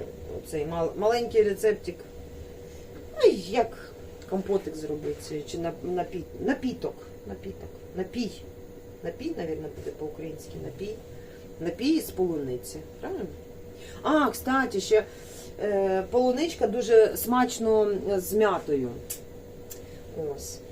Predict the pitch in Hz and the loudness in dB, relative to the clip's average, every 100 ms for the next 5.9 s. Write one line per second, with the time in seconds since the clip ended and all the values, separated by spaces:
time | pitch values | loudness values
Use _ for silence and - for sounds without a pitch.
0 | - 190 208 226 214 196 196 190 185 190 | -4 0 2 2 2 0 2 2 2 0
1 | 180 175 180 175 190 185 - 175 165 165 | 0 0 0 -2 -2 -2 -2 -4 -4 -6
2 | 165 202 311 254 156 - - - 175 214 | -2 0 0 0 -6 -12 -14 -4 6 6
3 | 170 - 175 185 277 269 190 165 170 208 | 4 -6 -4 -2 -2 0 0 -2 -4 -2
4 | 185 - 170 160 135 - - 143 151 208 | -2 -4 -6 -6 -6 -8 -10 -6 -6 -6
5 | 233 190 175 - - - - - | -8 -6 -8 -10 -10 -12 -12 -14